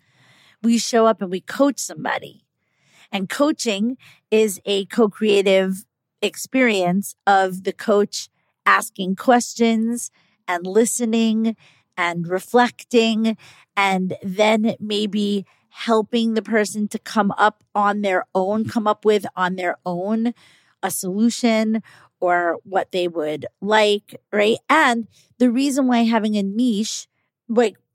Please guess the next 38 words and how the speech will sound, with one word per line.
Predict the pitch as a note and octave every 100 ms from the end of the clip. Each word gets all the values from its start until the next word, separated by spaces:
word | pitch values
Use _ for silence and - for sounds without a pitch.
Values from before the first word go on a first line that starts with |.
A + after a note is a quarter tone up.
| - -
is | A#3 G#3
important | G3 C#4 F#4+ C4 A3+
and | G#3+
how | A3+
that | G#3 -
factors | - G#3 G#3 - F3 F3+
in | D4 A#3 F#3 F#3+ - _ _
is | - B3 A3
that | A3 G#3+ - _ -
usually | G#3 A#3+ C#4 A#3 A3+ G#3+ F#3+ F#3 - - _ _
what | - G#3+ A#3 -
your | G3
niche | G3 B3+ E4+ E4
is, | G3+ F#3 F3 F#3+ - _ _ -
is | D#4 C#4+ A#3+
that | A3+ -
you | A3+ - -
are | D4 E4+ A#3 G3+
an | G3+ G3+
expert | F#3+ - - G#3 G3+ - F#3+ _ _ _ -
in | C#4+ C#4 C#4 C4 - _ _ -
the | A3+ A#3+
particular | - B3+ - C4+ - A3+ G3
kind | - - F#4+ B4
of | C4+ _
problem | G3+ F3+ F3 F3 F3 A3 - _ -
or | A3
the | A3+
way | A#3 B3+ C4
that | A3+ A3
the | G3+
problem | G#3+ G#3+ G#3+ G3
is |
showing | - G#3 E3+ E3
up | A#3 D4+ G3+ -
for | - G#3+
your | G3 F3
client. | - D#4+ F#4 B3+ G#3 G#3